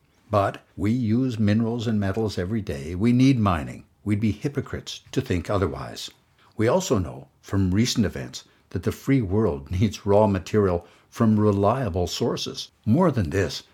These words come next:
there's a demand for green mining. Democracies can't trust countries like China or Congo or Russia. Canada has a huge political advantage, even though, as I will explain, we undermine the industry at every turn.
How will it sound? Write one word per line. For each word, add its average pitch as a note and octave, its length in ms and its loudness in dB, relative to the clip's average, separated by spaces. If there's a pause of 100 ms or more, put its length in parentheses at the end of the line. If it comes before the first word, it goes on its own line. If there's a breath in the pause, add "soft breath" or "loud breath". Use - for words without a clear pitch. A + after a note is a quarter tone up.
there's A2 200 4
a A2 60 6
demand G#2+ 540 4
for G#2+ 380 2 (100)
green A#2+ 420 4
mining. C#2+ 480 -2 (400)
Democracies F#2+ 760 -2
can't A#2 420 -6
trust - 400 -4
countries F#2 500 -6
like F2+ 360 -8
China F#2 440 -4
or F#2 200 -8
Congo F2 580 0
or G#2 240 -2
Russia. E2 420 -2 (520 soft breath)
Canada F2+ 440 0 (260 soft breath)
has F#2 180 -4
a G2 60 0
huge C3+ 760 0
political G2 480 2
advantage, F2+ 560 -2 (260 soft breath)
even C3+ 300 2
though, G2+ 300 2
as A2+ 340 0
I A#2+ 160 -2
will G#2+ 240 0
explain, E2+ 560 -4 (340 soft breath)
we G#2+ 280 0
undermine B2 680 4
the D#2 240 0
industry G2+ 680 0
at C#2+ 220 -10
every F2 500 -4
turn. F2+ 420 0